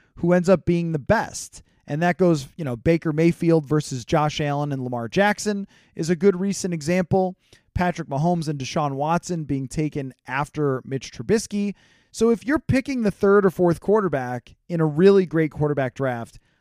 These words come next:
I don't think you worry too much about that. What you do worry about for the future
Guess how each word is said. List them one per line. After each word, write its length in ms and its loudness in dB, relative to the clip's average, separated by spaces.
I 80 -2
don't 120 -2
think 140 -4
you 100 -4
worry 220 2
too 140 -4
much 200 -2
about 320 -2
that. 180 -8
What 220 2
you 100 -2
do 280 2
worry 300 2
about 380 -6
for 100 -2
the 80 -2
future 680 -4